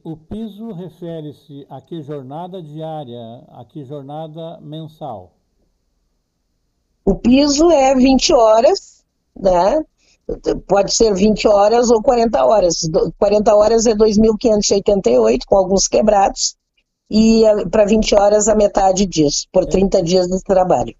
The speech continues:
Speaker 1: Era o que eu queria referir, porque hoje seguramente fica à disposição mais de doze horas e recebe apenas para vinte ou quarenta horas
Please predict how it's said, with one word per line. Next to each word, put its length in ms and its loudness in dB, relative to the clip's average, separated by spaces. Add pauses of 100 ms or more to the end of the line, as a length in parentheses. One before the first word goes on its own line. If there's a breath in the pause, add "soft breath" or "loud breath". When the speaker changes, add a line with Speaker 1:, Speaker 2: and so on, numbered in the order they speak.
Speaker 1:
Era 220 -14
o 60 -14
que 140 -16
eu 100 -10
queria 500 -14
referir, 680 -14 (380)
porque 440 -18 (560)
hoje 640 -12 (760)
seguramente 1000 -14 (460)
fica 240 -14
à 80 -10
disposição 680 -16
mais 380 -12
de 100 -12
doze 480 -12
horas 600 -12
e 160 -16
recebe 800 -16 (680)
apenas 480 -16
para 280 -14
vinte 380 -16
ou 120 -12
quarenta 480 -14
horas 320 -12